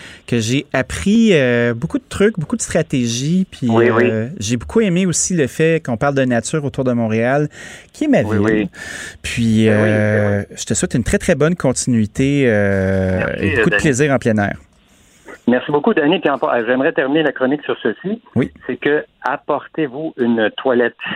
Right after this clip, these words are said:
Speaker 2: <laughs> quand vous allez dans prêt à camper, toilette portative avec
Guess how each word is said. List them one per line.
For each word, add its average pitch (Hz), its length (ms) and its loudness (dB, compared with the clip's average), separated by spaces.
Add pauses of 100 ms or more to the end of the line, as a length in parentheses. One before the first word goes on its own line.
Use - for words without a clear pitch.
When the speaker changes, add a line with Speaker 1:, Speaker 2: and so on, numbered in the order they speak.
Speaker 2:
<laughs> 156 120 -2 (480)
quand 135 140 0
vous 113 80 -4 (100)
allez 135 260 0
dans 117 220 0
prêt 120 240 -4
à 117 80 0
camper, 123 460 -2 (260)
toilette 127 280 0
portative 147 760 -4 (340)
avec 107 300 -2